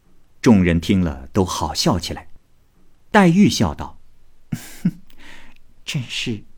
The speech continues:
虎狼屯于街壁，上谈因果。若是二姐姐是个男人，这一家上下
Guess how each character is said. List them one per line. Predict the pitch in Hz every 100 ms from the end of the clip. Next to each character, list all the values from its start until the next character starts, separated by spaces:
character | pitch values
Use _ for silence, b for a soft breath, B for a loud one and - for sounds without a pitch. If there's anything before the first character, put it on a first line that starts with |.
| -
虎 | - - 90
狼 | 92 104 165
屯 | - 117 123
于 | 107
街 | 113 - 156
壁， | - 156 - - -
上 | - - 165 104
谈 | - 104 -
因 | 151 156 165
果。 | 98 - - - - B B B B B _
若 | - 147
是 | 110 - 117
二 | 120
姐 | 110 -
姐 | 104
是 | 120 -
个 | 156
男 | 104 92 101
人， | 147 107 - B B B - -
这 | - 160 -
一 | 131 107
家 | 139
上 | 117 - 113
下 | - 120 104